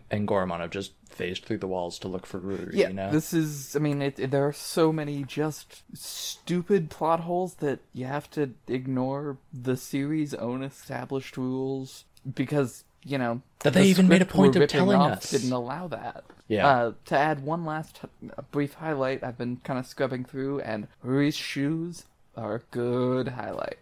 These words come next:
Speaker 1: Hmm, that's fair, that's fair.
Speaker 2: I posted a
Speaker 1: I'll have to
Speaker 2: picture.
Speaker 1: Oh, please.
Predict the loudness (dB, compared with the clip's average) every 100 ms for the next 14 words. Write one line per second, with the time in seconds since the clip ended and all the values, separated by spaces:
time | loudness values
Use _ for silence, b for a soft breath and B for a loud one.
0 | _ -4 -2 -2 -2 -4 -4 -6 -4 -4
1 | -2 -4 -6 -10 -14 -16 _ -6 -6 -8
2 | -12 -12 -4 -2 -2 -2 -2 0 -2 -6
3 | -12 -4 -2 -2 -4 -4 -4 -8 -12